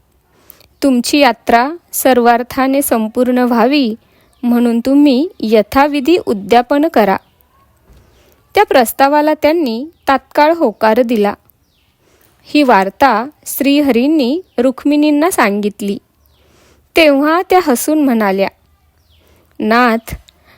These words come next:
नामदेव तुमचे परमभक्त असून सतत तुमच्याच ध्यानात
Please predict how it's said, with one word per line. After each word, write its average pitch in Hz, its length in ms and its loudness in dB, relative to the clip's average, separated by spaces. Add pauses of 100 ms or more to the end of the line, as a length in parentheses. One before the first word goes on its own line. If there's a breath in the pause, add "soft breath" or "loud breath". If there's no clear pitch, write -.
(140 soft breath)
नामदेव 226 760 2
तुमचे 247 320 0
परमभक्त 254 800 0
असून 254 500 0 (560 soft breath)
सतत 349 500 -2
तुमच्याच 320 560 2
ध्यानात 240 440 0